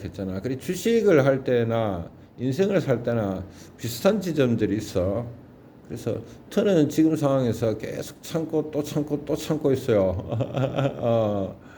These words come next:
그러면서 이제 할 일이 없으니까 단타매매를 하려고 하고 있는 그런 상태입니다. 에이아이를 통해서. <laughs> 육십 배를 늙으면 막 머리가 티끈티끈해.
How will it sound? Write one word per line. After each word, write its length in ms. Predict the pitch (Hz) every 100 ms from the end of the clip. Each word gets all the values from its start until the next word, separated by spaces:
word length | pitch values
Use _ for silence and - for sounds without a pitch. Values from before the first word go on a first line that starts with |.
| - - - -
그러면서 420 | - 127 123 123
이제 200 | 104 113
할 320 | 110 90 151
일이 140 | 160 143
없으니까 500 | 107 135 110 101 92
단타매매를 680 | 101 98 131 147 156 127
하려고 260 | 107 107 104
하고 200 | - 101
있는 260 | 95 98 92
그런 200 | 117 123
상태입니다. 560 | 117 90 95 95 95 95
에이아이를 400 | 104 127 107 92
통해서. 520 | 101 87 - 85 80 - - - - - - - -
<laughs> 1200 | - 101 110 - 107 - 104 110 - - - -
육십 540 | 101 120 160 - 220
배를 340 | - 180 135 120
늙으면 680 | 110 110 135 117 104 101 90
막 200 | 92 87
머리가 240 | 139 214
티끈티끈해. 680 | 196 - 101 90 - 104 101